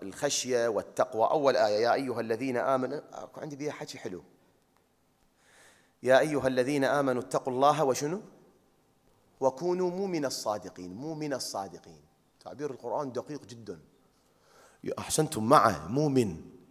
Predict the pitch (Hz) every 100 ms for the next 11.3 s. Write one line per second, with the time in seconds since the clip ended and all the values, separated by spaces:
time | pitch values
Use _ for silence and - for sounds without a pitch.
0 | _ _ _ 107 - 139 - 147 135 156
1 | 160 156 131 127 160 165 170 - 180 220
2 | - - _ _ - - 143 147 180 -
3 | 131 - - 95 92 - - 82 - _
4 | _ _ _ _ 240 - - - - 82
5 | 80 87 - 87 76 _ _ _ _ _
6 | - 208 208 208 202 196 - - - _
7 | - 190 196 185 - 180 175 - 185 165
8 | 151 165 185 143 131 120 110 104 - -
9 | - _ _ _ _ _ _ - 170 165
10 | 190 175 160 170 151 170 175 156 151 135
11 | 131 98